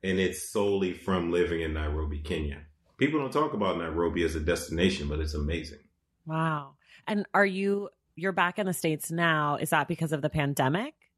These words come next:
Speaker 1: No, well, indirectly. Um,
Speaker 2: This is,
Speaker 1: back
Speaker 2: like, sort of
Speaker 1: now.
Speaker 2: becoming a personal interview. Sorry, I'm just really
Speaker 1: No, no,
Speaker 2: curious.
Speaker 1: no, you can ask any
Speaker 2: <laughs>
Speaker 1: questions you want. Ask any questions you want. No, we're, we're back because, um,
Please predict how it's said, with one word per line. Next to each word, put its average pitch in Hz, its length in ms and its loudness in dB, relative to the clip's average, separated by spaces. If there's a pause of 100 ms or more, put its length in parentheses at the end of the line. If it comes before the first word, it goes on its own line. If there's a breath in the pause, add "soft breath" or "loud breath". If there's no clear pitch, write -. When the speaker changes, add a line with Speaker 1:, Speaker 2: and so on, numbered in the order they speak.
(1080 loud breath)
Speaker 1:
No, 107 420 0
well, 117 420 0 (440 loud breath)
indirectly. 95 720 0
Um, 90 220 2
Speaker 2:
This 87 140 2
is, 247 80 2
Speaker 1:
back 202 40 2
Speaker 2:
like, 254 160 2
sort 208 160 0
of 196 80 0
Speaker 1:
now. 190 60 2
Speaker 2:
becoming 170 260 0
a 156 60 2
personal 147 460 0
interview. 131 380 0
Sorry, 139 320 2
I'm 143 160 0
just 165 180 0
really 131 200 0
Speaker 1:
No, 151 140 0
no, 127 80 4
Speaker 2:
curious. 101 320 2
Speaker 1:
no, - 40 2
you 196 120 -4
can 208 300 0 (140)
ask - 260 0
any 320 160 0
Speaker 2:
<laughs> - 60 0
Speaker 1:
questions 127 460 -2
you 127 140 2
want. 104 240 2 (200)
Ask 104 280 2
any 113 160 2
questions 104 340 0
you 104 120 4
want. 87 200 0
No, 98 280 2
we're, 95 220 0
we're 98 180 0
back 104 360 0
because, 87 460 0
um, 82 540 0